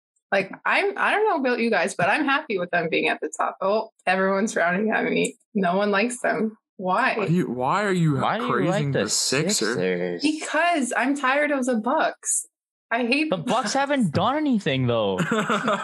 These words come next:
Speaker 3: The only thing, the only difference between the Bucks and the Sixers is the Sixers just have a really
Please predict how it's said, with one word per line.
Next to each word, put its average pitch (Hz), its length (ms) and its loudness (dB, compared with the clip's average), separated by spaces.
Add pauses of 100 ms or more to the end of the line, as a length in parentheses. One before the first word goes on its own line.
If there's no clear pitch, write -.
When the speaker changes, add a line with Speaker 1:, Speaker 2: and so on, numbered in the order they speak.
(160)
Speaker 3:
The 165 100 2
only 254 240 2
thing, 262 220 0 (160)
the 214 100 2
only 269 220 2
difference 190 420 2
between 214 220 0
the 196 100 2
Bucks 131 380 -2
and 190 100 4
the 180 60 2
Sixers 185 580 0
is 160 160 0
the 147 100 2
Sixers 170 500 0
just 160 140 -2
have 160 120 -2
a 135 100 2
really 123 480 0